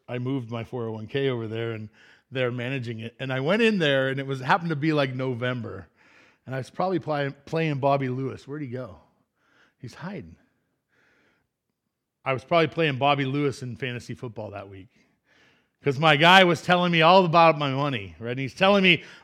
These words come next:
all these details about how it's making money, blah, blah, blah, blah, blah, blah. I told him, you know what I told him?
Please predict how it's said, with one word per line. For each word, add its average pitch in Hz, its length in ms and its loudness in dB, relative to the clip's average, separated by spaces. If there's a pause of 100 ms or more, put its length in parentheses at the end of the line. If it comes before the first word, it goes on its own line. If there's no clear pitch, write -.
(100)
all 254 360 12
these 208 280 4
details 170 540 4
about 156 300 6
how 202 440 10
it's 170 240 -6
making 196 420 4
money, 190 400 2
blah, 151 280 4
blah, 147 260 2
blah, 135 420 0 (380)
blah, 131 180 -2
blah, 127 160 -2
blah. 127 160 -2
I 131 80 0
told 160 220 -2
him, 143 80 -4
you 151 60 -4
know 170 60 -4
what 170 60 0
I 160 40 0
told 170 240 -4
him? 185 140 -6